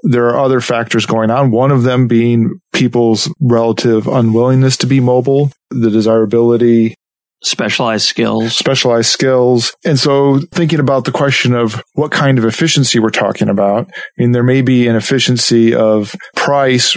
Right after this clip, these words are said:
Speaker 1: regarding food, but there may be also an efficiency regarding livelihood and the distribution of possible livelihoods.
Speaker 2: Well, it's so much more than that, right? It's your dignity, your <laughs> well,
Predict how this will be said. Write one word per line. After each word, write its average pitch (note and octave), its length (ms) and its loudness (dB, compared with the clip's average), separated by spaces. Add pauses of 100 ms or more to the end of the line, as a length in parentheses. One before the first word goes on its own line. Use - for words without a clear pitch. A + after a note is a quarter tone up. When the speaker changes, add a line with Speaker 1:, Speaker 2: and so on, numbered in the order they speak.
Speaker 1:
regarding A2 560 0
food, A2 600 0 (300)
but B2 100 -2
there B2+ 100 0
may C3 120 2
be B2+ 140 0
also B2 520 0
an C3+ 120 0
efficiency B2 520 0
regarding A#2+ 760 2
livelihood A#2 920 0 (280)
and A#2+ 160 2
the A2+ 40 2
distribution B2+ 680 0
of A2 100 -2
possible B2 480 -2
livelihoods. A#2 760 -2 (100)
Speaker 2:
Well, D3 80 -2
it's A#2+ 80 -4
so - 60 -2
much B2 180 -4
more F3 160 -2
than A2+ 120 0
that, F#2+ 160 -2
right? G#2 200 -2
It's G#2+ 240 -4
your - 220 -2 (340)
dignity, C#3+ 500 0
your G#2 200 0
<laughs> - 20 -4
well, A2+ 220 -4